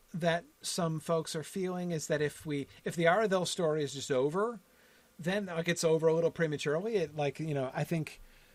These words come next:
I guess there are some who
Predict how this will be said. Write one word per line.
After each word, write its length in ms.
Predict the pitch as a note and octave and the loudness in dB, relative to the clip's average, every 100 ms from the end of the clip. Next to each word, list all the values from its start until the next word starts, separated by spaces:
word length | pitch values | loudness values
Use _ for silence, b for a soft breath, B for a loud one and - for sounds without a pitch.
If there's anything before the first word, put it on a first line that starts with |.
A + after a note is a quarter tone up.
| b b _ | b b _
I 100 | E3+ | 0
guess 180 | E3 D#3 | 0 2
there 200 | E3 D#3 | 2 2
are 60 | |
some 680 | C#3+ - - D#3 D3+ C#3+ D3 - - - | 2 0 2 2 2 0 -4 -8 -16 -2
who 760 | E3 D3 C#3 C#3 C#3 C#3 C#3 | 2 2 2 0 -2 -4 -6